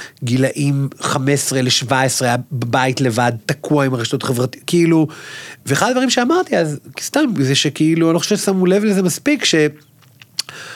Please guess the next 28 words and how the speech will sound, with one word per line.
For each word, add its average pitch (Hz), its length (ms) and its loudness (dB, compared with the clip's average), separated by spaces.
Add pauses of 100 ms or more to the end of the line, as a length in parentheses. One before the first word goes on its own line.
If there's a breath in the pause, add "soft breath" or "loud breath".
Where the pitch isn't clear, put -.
(120 loud breath)
ברור 160 320 2
שהיו 165 240 2
אנשים 156 300 2
מתבודדים, 123 680 0 (120)
שהקורונה 143 500 0
לא 143 160 4
כזה 120 200 0
שינתה 113 460 -2
להם, 98 200 -6 (180)
כי - 100 -8
הם 110 60 -4
גם 110 180 -4
ככה 151 320 -4
מין 131 260 -4 (120)
ילדים, 127 420 -2
אנחנו - 140 -10
משחקים 127 460 -8 (500)
בזה. 127 200 -8 (640 loud breath)
וברור 165 280 2
שהיו 233 160 2
אנשים 196 280 2
חברתיים, 175 800 0 (100)
שהקורונה 143 440 0 (220)
גם 170 240 2
לא 139 100 2
כזה 101 180 -6
שינתה 95 380 -6
להם, 92 200 -8